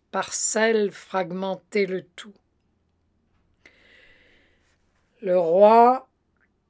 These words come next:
a regardé plus haut. <clears throat> Mais tout était blanc et immobile. Le firmament sariféen de la pensée abstraite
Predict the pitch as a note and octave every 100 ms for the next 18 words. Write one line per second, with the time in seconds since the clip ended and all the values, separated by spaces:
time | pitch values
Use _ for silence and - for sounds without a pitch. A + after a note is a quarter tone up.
0 | _ - G#3+ - G3+ G#3 F#3 F#3 G#3 -
1 | E3+ F3+ E3+ D#3+ - _ _ _ _ _
2 | _ _ _ - B3 B3+ G3 _ _ _
3 | _ _ _ _ _ _ _ _ _ _
4 | - G#3 G#3+ G#3 A#3 C#4 D4+ - G#3+ -
5 | G#3+ E3+ G3 G#3 A3+ B3+ C#4 C#4 C#4+ C#4+
6 | A3+ G#3+ G3+ G3+ G#3+ A#3 G#3+ G3 F3 D3+
7 | E3 D#3+ D#3+ D3+ E3+ _ _ _ _ _
8 | _ _ _ _ _ _ _ _ _ _
9 | _ _ _ _ _ G3+ G3 F#3+ - -
10 | - A3+ A3+ A3 A3+ A3 B3 C4+ B3 -
11 | - F#3+ F3 F#3+ - G3+ G3+ A3+ G#3+ F#3+
12 | F#3+ F3+ - G3 F#3+ - - G#3+ A3 A3
13 | G#3 _ _ _ - F3 - - - -
14 | - F#3 -